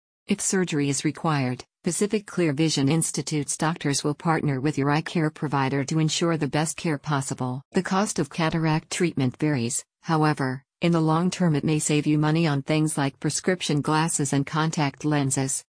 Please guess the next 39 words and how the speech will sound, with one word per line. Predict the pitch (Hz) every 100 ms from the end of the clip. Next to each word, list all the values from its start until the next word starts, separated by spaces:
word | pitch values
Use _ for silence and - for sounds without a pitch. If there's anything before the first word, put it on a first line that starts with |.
| _ _
Pacific | 180 - 208 226 -
Clear | - 175 160
Vision | 156 156 139
Institute | 185 180 165 - 165 147
accepts | - - 160 -
a | 143
range | 156 156 156
of | 143
traditional | - 165 185 196 160
payment | 143 180 165 151 -
methods, | 151 135 127 120 - - _ -
as | 165
well | 170 170
as | 165
zero | 147 190 170
percent | 156 151 - 151
financing | 147 151 147 156 156 156 151
options | 147 - 139 135
through | 190 165
its | 156 -
medical | 160 175 160
financing | 147 151 143 143 - 147
partners. | - 139 - 131 127 135 -
Pacific | - 165 208 226 -
Clear | - 175 143
Vision | 160 156 139
Institute | 156 160 - 151 147
has | 139 147 -
been | 160
helping | 151 156 156 151
patients | - 156 156 147 135
in | 151
the | 143
Greater | - 156 160
Eugene | 160 143 147 139
area | 143 156 151 143
since | - 147 -
nineteen | 156 151 156 170 170
eighty-nine. | 143 143 147 127 120 117